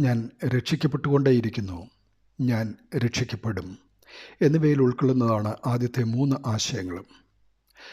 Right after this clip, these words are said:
പരസ്പരം പൂരകങ്ങളായ അവയെ നമുക്ക് കൂട്ടിയിണക്കി ചിന്തിക്കാം. ഒന്നാമതായി രക്ഷാസിദ്ധാന്തത്തെക്കുറിച്ചാണ്. അതിൽ ഭൂതകാലം, "I am saved",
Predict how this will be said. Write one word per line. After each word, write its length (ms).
പരസ്പരം 720
പൂരകങ്ങളായ 640
അവയെ 340
നമുക്ക് 380
കൂട്ടിയിണക്കി 560
ചിന്തിക്കാം. 520
ഒന്നാമതായി 640
രക്ഷാസിദ്ധാന്തത്തെക്കുറിച്ചാണ്. 1600
അതിൽ 220
ഭൂതകാലം, 720
"I 100
am 100
saved", 680